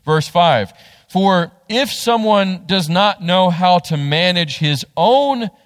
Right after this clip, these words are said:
household, how will he care for God's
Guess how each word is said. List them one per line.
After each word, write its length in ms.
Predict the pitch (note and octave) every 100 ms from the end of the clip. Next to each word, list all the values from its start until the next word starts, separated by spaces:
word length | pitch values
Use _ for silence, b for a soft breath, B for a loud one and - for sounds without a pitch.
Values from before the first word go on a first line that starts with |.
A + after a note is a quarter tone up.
| _
household, 880 | A#3 C#4+ - - F#2 D2+ C#2+ A#2 _ _ _ _ _ _ _ _ _ _ _ -
how 320 | G3+ A#3+ A#3
will 180 | G3+ F#3+
he 200 | F3+ F#3
care 380 | - D3+ C#3 D3
for 180 | E3
God's 600 | D#3 A#2 G2+ A2 C3 -